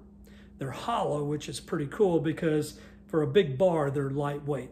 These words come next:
You're gonna have to use a little fabrication to make it work. Uh, I can, I found a number of parts online that will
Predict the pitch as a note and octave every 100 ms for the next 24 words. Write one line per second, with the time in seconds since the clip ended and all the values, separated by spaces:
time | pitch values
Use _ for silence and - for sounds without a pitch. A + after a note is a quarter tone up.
0 | - - - - - - - - - -
1 | - F3 A#3 B3+ G#3 G#3 F#3 D#3 E3 D3+
2 | - E3 D3 C#3 E3+ D3 - D3 C#3+ B2+
3 | - C#3 - - - - - - - -
4 | D3+ D3 D3 E3 D3 D3 D#3 D3 A3 G3
5 | F3 F#3+ E3 - F#3 E3+ - D3+ D3+ D#3+
6 | E3 E3 E3 - - - D3+ D3+ D#3+ D#3
7 | D3 C#3+ C#3